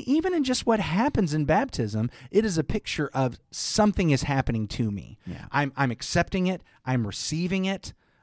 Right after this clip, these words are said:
Speaker 1: But I'm not doing
Speaker 2: I'm
Speaker 1: anything.
Speaker 2: not doing it.
Speaker 1: And that's what's happening salvation-wise. I'm accepting it. I'm receiving it. I am submitting to this promise. I'm submitting to this command,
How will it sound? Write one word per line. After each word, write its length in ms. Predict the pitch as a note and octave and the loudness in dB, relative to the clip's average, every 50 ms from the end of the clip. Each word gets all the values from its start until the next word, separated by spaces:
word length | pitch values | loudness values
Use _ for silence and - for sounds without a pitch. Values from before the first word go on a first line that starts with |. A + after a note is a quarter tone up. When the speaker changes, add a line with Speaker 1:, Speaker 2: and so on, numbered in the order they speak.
| _ _ | _ _
Speaker 1:
But 240 | C3 A2+ - D#3 - | -6 2 4 4 6
I'm 220 | D3+ F#3+ B3 B3+ | 6 6 6 6
not 220 | A#3+ B3 B3 A3+ F3 | 6 6 4 4 4
doing 320 | F3+ G#3+ C4 C4 G3+ C3+ | 4 6 6 6 6 4
Speaker 2:
I'm 60 | A2+ G#2+ | 2 0
Speaker 1:
anything. 260 | G#2 - - - G#2+ | 0 -2 -2 -2 -4
Speaker 2:
not 180 | F#2 F2 F2 - | -4 -6 -6 -8
doing 280 | - E3 D4+ E4 C#4+ G2+ | -10 -8 -6 -6 -6 -6
it. 140 | D#2+ - - - - - | -6 -8 -12 -16 -10 4
Speaker 1:
And 160 | - D3 D3 D3+ | 6 8 8 8
that's 220 | E3 F#3+ F#3 - | 8 6 6 4
what's 160 | F#3+ G3 - | 4 4 4
happening 440 | - D3 C3+ D3 C#3+ - E3 E3 D#3+ | 2 2 2 2 2 2 2 0 0
salvation-wise. 1160 | - - D#3 C#3+ C#3+ C3+ D3 E3 G3+ G3 - - G#2+ G2+ G#2 G2 G2 F2+ D#2 - - F#2 - | 2 2 2 2 4 4 2 2 2 0 -2 0 0 2 2 2 2 0 -2 -6 -10 -10 -6
I'm 240 | A2 A2+ A#2+ B2 A#2 | -2 0 2 2 2
accepting 560 | A2+ - - - - D#3 E3 - - F3 E3+ | 0 -4 -6 -2 -2 -2 -2 0 0 0 0
it. 140 | E3+ E3 - | 0 0 -2
I'm 180 | - B2+ A#2+ A2+ G#2 | 0 0 0 2 0
receiving 460 | G2+ - - - D3+ D#3+ D#3 E3 D#3+ | -2 -2 -2 -2 0 0 2 2 2
it. 120 | D#3+ D#3 - | 2 0 0
I 140 | A#2+ B2 B2 | 0 2 2
am 140 | A#2 A2+ | 2 2
submitting 580 | - - - A2 G2+ G#2+ A2+ C#3+ F3 F#3 F#3 F3 | 0 -2 -4 -4 -2 2 2 4 4 4 2 0
to 80 | C#3+ B2 | 0 -2
this 180 | G2+ G2+ - | -2 -4 -6
promise. 540 | - - - D#3+ E3+ F#3 F#3 F#3 F3+ - - | -6 -2 -2 0 2 2 2 2 0 0 0
I'm 80 | B2 A2+ | -2 -2
submitting 500 | - - G#2+ G#2 A#2 C#3 E3 F#3 E3+ D#3 | -2 -2 -2 0 0 2 2 2 0 0
to 60 | C3+ | -2
this 180 | G#2 G2+ - | -4 -4 -6
command, 520 | - - G#2 A2 B2 C3+ C#3+ C#3+ C#3+ C#3+ | -4 -4 -2 0 2 4 4 4 4 2